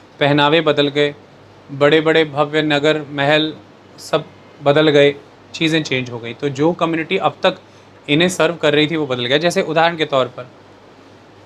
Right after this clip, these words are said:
दिन की कई पोशाकें तो अकबर ही बदला करता था और हर पोशाक पर कई तरह के gems, precious stones जड़े होते थे, चांदी से, सोने से, तिल्ले से work होता था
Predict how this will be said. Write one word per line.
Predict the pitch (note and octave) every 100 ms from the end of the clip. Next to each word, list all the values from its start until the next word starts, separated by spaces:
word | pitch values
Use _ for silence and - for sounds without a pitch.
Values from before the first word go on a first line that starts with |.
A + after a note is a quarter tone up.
| -
दिन | C#3+ F3 G#3+
की | G#3+ A#3
कई | - G#3 A#3
पोशाकें | G3 F#3 D#3 F3 E3+ F3+ G3+
तो | G3
अकबर | F#3+ F3+ F#3+
ही | F#3+
बदला | F3 D3
करता | C#3+ C3+ -
था | - - - - - - - - - - - - - - - -
और | C#3
हर | C#3+ G#3+
पोशाक | - F3+ - E3+ E3+
पर | F3+
कई | E3+ E3+ F3
तरह | E3 D#3+
के | E3 E3+ F3 - - - -
gems, | C#3 C#3+ D#3+ E3+ - -
precious | D3+ D#3 - D#3
stones | - D3+ D#3 - -
जड़े | C3 C#3+
होते | D3+ C3+ C#3 C3+ C#3
थे, | C#3+ - - - - -
चांदी | D3+ D3 D#3 D3+
से, | - D3
सोने | C#3+ D3 D3 D#3 D3+
से, | - C#3+
तिल्ले | D3+ D3 D#3 D#3
से | D#3
work | D#3 C#3 C#3+
होता | C#3+ C3+ C#3
था | C3+ C3+